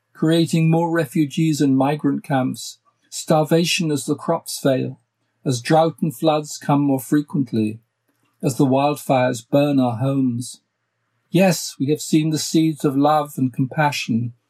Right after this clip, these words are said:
as communities come together to help and support each other. But we cannot deny the dark side of the coming years, as anxiety becomes fear,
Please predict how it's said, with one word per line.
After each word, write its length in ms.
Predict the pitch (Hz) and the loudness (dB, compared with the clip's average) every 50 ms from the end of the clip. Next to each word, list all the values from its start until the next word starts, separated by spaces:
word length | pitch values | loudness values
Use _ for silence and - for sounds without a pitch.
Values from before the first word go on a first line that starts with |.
| _ - - | _ -2 0
as 120 | 151 - | 0 0
communities 600 | - - 156 160 170 175 170 160 - 170 156 - | 2 2 2 4 4 2 0 -2 -2 -2 -2 -2
come 220 | - - 160 147 | 0 0 0 0
together 360 | 120 - 143 147 147 143 151 151 | 0 -2 0 0 2 2 0 -2
to 140 | - 135 | -2 -4
help 320 | 113 - 147 151 151 - - | -2 -2 -2 -2 -2 -2 -4
and 100 | 147 135 | -6 -4
support 480 | - - 139 - - 160 151 151 - | -4 -6 -10 -4 -2 -2 -2 0 -2
each 160 | - 127 - - | -6 -4 0 0
other. 380 | 123 113 113 117 110 110 - _ _ _ _ _ _ _ _ _ _ _ _ _ _ _ - - - | 0 0 0 -4 -8 -8 -12 _ _ _ _ _ _ _ _ _ _ _ _ _ _ _ -20 -12 -2
But 120 | - 147 - | -2 0 2
we 140 | 143 135 | 2 2
cannot 460 | 127 - - 156 151 151 147 151 147 - | 0 0 0 2 2 2 0 -2 -2 0
deny 400 | 147 139 139 143 135 135 139 135 | 2 2 4 2 2 0 -2 -2
the 140 | 139 127 | -4 -6
dark 420 | 120 120 - 139 117 - 107 - - | -6 -2 -2 -2 -2 -2 -6 -6 -10
side 400 | - - 143 135 131 131 123 117 | -4 -2 0 0 0 0 -2 -4
of 100 | 113 117 | -6 -8
the 80 | - | -10
coming 380 | - - - 131 127 131 127 127 | -10 -4 -2 0 0 2 2 0
years, 640 | 123 120 120 120 117 113 110 110 107 - - - _ _ _ _ _ _ _ - - - | 0 0 -2 -4 -4 -4 -4 -6 -8 -8 -12 -18 _ _ _ _ _ _ _ -14 -4 0
as 120 | 180 143 | 2 2
anxiety 680 | 175 160 160 160 147 139 165 165 165 165 165 160 165 147 | 4 4 4 2 2 4 4 2 4 2 0 0 0 0
becomes 480 | 139 143 - - 151 143 135 127 - - | 0 0 -4 -2 0 0 0 -2 -4 -4
fear, 500 | - 156 151 151 143 127 117 117 117 | 0 0 0 2 0 -2 -4 -4 -6